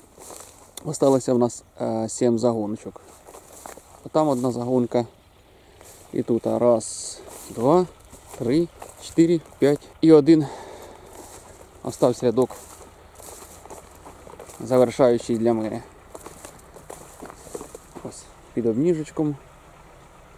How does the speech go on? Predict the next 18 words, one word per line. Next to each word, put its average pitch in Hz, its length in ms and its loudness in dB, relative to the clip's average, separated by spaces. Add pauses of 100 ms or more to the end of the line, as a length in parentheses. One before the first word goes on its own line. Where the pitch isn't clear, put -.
(640)
О, 170 260 8
он 151 140 4
вже 143 140 4
й - 20 4
дід 113 220 -2
їде. 107 240 -2 (320)
Хочу 156 220 -4
подякувати 143 680 -2 (460)
помічникам 135 640 -2 (340)
всім, 131 300 -4 (580)
які 139 220 -2
трудяться 127 520 -2 (400)
на 127 80 -6
цьому 123 220 -4
городі. 123 360 -2 (1400)
Допомагають 147 760 0 (420)
і 131 60 -6
допомагали 127 640 2